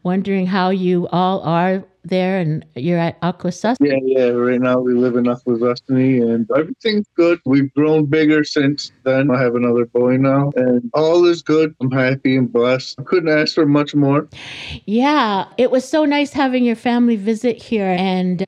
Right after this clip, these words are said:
Speaker 1: getting to know you a little bit and your artistry. And I know that I have one of your prints of art. It's the wampum belt one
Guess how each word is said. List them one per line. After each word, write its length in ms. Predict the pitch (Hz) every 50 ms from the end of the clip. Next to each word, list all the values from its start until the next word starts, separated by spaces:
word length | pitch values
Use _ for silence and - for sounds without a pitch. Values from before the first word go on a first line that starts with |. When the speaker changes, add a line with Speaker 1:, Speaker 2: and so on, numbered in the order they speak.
| - 180
Speaker 1:
getting 300 | 175 214 214 214 226 220 220
to 120 | - -
know 240 | 220 202 202 196 202
you 260 | 202 208 208 214 214
a 80 | 208 208
little 320 | 202 202 202 202 208 202
bit 300 | 190 196 202 202 208 -
and 220 | - 185 190 190 185
your 160 | 180 170 - -
artistry. 920 | - 185 190 196 202 202 214 208 - - - - 214 214 208 208 208 208 - - - - - - - - - _ -
And 360 | 190 196 196 196 196 196 - - _ _
I 180 | - 202 220 226
know 280 | 226 240 247 254 262 254
that 360 | 220 247 233 220 214 - - -
I 200 | 175 196 214 220
have 340 | 240 254 240 240 214 208 196
one 240 | 190 208 208 208 208
of 160 | 208 196 202
your 260 | 202 202 196 190 -
prints 460 | - - - - 226 214 - - -
of 140 | 214 190 196
art. 300 | - 180 190 196 190 - -
It's 300 | - 190 - - - -
the 140 | - 190 190
wampum 640 | 180 175 190 202 202 214 226 220 - - 254 220 208
belt 440 | 185 - 190 180 170 160 - - -
one 440 | 165 170 165 165 156 156 156 151